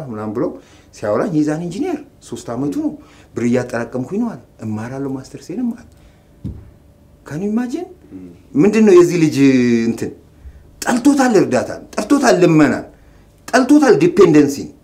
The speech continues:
Speaker 1: እቺ ልጅም እንደዛው ነች። ገብቷል? እውነተኛው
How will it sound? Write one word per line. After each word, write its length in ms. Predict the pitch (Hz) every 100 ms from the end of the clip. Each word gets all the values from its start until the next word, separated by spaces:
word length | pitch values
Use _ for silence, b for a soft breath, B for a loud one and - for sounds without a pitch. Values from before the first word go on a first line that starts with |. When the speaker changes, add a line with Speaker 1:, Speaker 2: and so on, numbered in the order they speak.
| -
Speaker 1:
እቺ 120 | 147 190
ልጅም 260 | 175 254 -
እንደዛው 340 | - 226 147
ነች። 180 | - - _ _ _ _ _ _ _ _ b -
ገብቷል? 320 | 151 - 466 - - _ _
እውነተኛው 960 | 208 214 226 226 226 220 196 190 180